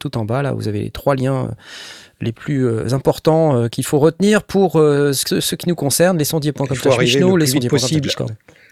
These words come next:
Speaker 1: Les sondiers point com slash live.
Speaker 2: Il faut arriver le plus vite possible à mille, mille abonnés pour, euh,
Speaker 1: Mille
Speaker 2: pouvoir,
Speaker 1: abonnés.
Speaker 2: euh,
Speaker 1: Exactement.
Speaker 2: relancer
Speaker 1: Euh,
Speaker 2: le super chat.
Speaker 1: Exactement. Et en attendant, on vous dit merci.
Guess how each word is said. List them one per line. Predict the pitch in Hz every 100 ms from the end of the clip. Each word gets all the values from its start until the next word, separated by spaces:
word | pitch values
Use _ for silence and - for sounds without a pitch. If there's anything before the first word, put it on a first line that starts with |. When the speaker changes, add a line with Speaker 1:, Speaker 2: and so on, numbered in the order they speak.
| _
Speaker 1:
Les | -
sondiers | 87
point | - 113
com |
slash | 110 110
live. |
Speaker 2:
Il |
faut | 113
arriver | 107
le |
plus | 131
vite | 123
possible | - 127 135 120
à |
mille, | 113 135 120 113
mille | 127 127
abonnés | 110 113 127
pour, | - 135 120
euh, |
Speaker 1:
Mille | 117 151 180
Speaker 2:
pouvoir, | 160
Speaker 1:
abonnés. | 143 123
Speaker 2:
euh, | 123 98 98 _ _ -
Speaker 1:
Exactement. | 156 110 139 - 117 104
Speaker 2:
relancer | 110 104 147 143 123
Speaker 1:
Euh, | 127
Speaker 2:
le | 120
super | - 156 139
chat. | 123 - - _ _ _
Speaker 1:
Exactement. | 139 117 107 104 127 - 123 117 - 127
Et | 123 110 107 104 104 -
en | 117
attendant, | 113 107 117 160
on | -
vous | 110 110
dit | 151
merci. | 139 120 - 120 139